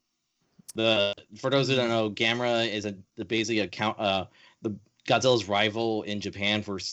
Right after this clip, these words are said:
Speaker 1: uh, movies. He's a giant turtle, but specifically the Gamera from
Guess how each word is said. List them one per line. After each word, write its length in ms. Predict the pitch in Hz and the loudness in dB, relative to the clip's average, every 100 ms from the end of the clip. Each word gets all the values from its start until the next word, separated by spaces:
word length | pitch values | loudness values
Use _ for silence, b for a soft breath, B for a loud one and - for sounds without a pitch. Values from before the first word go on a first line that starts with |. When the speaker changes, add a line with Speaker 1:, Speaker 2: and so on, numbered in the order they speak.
| - | -2
Speaker 1:
uh, 220 | 98 90 | 0 0
movies. 480 | 98 101 104 113 107 | 0 0 4 4 2
He's 300 | 101 98 95 | -2 -2 2
a 120 | 95 87 | 2 2
giant 480 | 85 104 107 98 101 | 4 6 4 2 -2
turtle, 520 | 98 101 101 107 - B B | 0 2 2 0 -4 B B
but 100 | 139 | 0
specifically 400 | 139 190 196 196 170 | 4 4 4 4 4
the 100 | 113 | 2
Gamera 500 | 120 123 151 156 147 | 0 0 2 2 0
from 680 | - 135 123 120 110 98 | -2 -2 0 2 0 -2